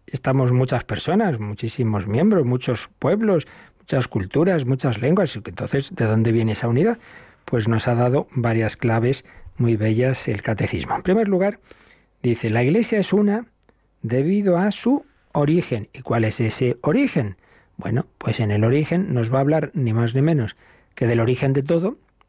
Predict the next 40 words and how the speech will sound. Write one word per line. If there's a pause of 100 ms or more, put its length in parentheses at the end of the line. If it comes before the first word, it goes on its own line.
la
Santísima
Trinidad, (400)
y
luego, (120)
como
no
puede
ser
de
otra
forma, (380)
nos
va
a
hablar
del
origen
histórico
en
el
fundador
de
la
Iglesia,
que,
como
ya
vimos, (340)
es
Jesucristo. (640)
En
primer
lugar,
pues, (380)
el
origen (180)
remoto
de
todo,